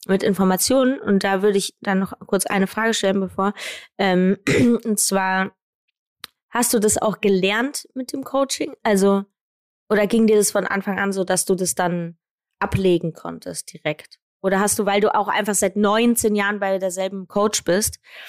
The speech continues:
ähm, mit der gelernt, das zu nehmen, das zu benutzen und dann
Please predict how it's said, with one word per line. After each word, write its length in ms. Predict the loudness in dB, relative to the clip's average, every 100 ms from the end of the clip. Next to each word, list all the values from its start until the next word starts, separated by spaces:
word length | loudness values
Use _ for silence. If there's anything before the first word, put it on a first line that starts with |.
| -20 _ _ 0
ähm, 400 | 2 2 -2 -4
mit 220 | -2 0
der 160 | 2 2
gelernt, 540 | 2 2 2 0 -2 -6 _
das 500 | 0 0 2 -2 -4
zu 160 | -2 2
nehmen, 460 | 4 4 2 2 2
das 220 | 2 0
zu 100 | 0
benutzen 480 | 2 2 2 0 2
und 140 | 2
dann 220 | 4 0